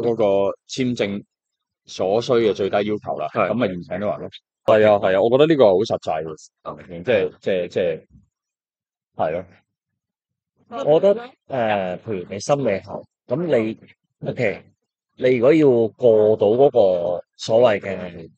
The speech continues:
Speaker 2: 含金量嗰個位，
Speaker 1: 啊。
Speaker 2: 可以攞到 visa 出去，你話要有啲咩工作先至，即係可以，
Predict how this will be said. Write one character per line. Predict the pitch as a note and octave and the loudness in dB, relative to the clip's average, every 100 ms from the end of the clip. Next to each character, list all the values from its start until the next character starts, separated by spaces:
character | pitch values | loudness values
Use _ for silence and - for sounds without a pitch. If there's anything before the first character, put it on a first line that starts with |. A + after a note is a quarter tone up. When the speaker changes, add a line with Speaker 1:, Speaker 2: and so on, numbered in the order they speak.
| _ - | _ -14
Speaker 2:
含 | - G2+ F2 | -10 -10 -4
金 | C3 C3 C3 | -2 0 2
量 | A#2 F2+ F2+ | 2 2 0
嗰 | A2 | -2
個 | - A2+ G#2 - | 0 -4 -4 -6
位， | F2+ A2 A2 G#2+ _ - | -4 -2 -2 -4 _ -6
Speaker 1:
啊。 | G#2+ | 2
Speaker 2:
可 | A#2+ D#3 | 6 6
以 | |
攞 | A#2 F2+ | 6 2
到 | A#2 A2+ | 2 2
visa | B2 C3+ C3+ G#2 F2 | 2 -2 -4 -6 -10
出 | - | -10
去， | B2 G#2 D#2+ _ _ _ _ _ _ - | -8 -8 -8 _ _ _ _ _ _ -2
你 | B2+ | 0
話 | A2+ | 2
要 | A#2 C#3+ | 2 4
有 | C#3 C3 | 6 6
啲 | F3 | 4
咩 | F3+ E3+ | 4 4
工 | - D#3 D3+ D#3+ | 6 4 4 0
作 | C#3 F#2+ | 0 -2
先 | - C#3 B2+ | -2 -6 -4
至， | A2+ G2 G2+ _ _ _ _ _ _ - E3 D#3+ _ _ _ | -4 -8 -12 _ _ _ _ _ _ -12 -12 -20 _ _ _
即 | _ D#3 | _ 0
係 | C3+ A#2 G#2 G2 | 2 0 -4 -4
可 | G#2+ | -2
以， | B2 A#2 | -2 -4